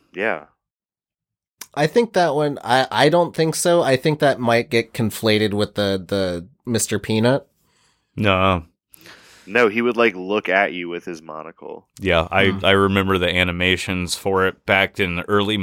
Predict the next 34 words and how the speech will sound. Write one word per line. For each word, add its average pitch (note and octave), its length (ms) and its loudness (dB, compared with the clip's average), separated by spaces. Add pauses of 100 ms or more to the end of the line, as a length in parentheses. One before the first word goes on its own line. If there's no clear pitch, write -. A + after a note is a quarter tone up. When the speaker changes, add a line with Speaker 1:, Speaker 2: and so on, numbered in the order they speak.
(180)
Speaker 3:
uh, F2 340 2
McDonald's G2+ 640 -6
campaigns. G2 800 -6 (360)
That G#2 180 -2
was G2 120 -4
a F2+ 80 -6
thing, E2 540 -6
yeah. F2 280 0 (220)
Speaker 2:
Hmm. A2 140 -6
Speaker 3:
So A#2 200 2
I'm A#2 120 2
calling A2+ 320 2
Mandela G2 380 4
on F2 240 2
that E2+ 200 0
one D#2+ 220 -8
because E2 320 -6
that, F#2+ 300 2
the G2+ 120 0
monocle G#2 520 0
exists E2+ 420 -2
somewhere. D#2+ 500 -4 (800)
Speaker 2:
I A#2+ 40 2
remember B2+ 320 4
Mister G#2 240 -2
Peanut G2 340 -2
having F#2+ 260 -2
all F#2 380 -2
that F#2 240 -4
fancy F#2 300 -6
stuff, F2+ 320 -8
too. F#2+ 340 -8 (760)
Top G2+ 300 0
hat, G#2 300 2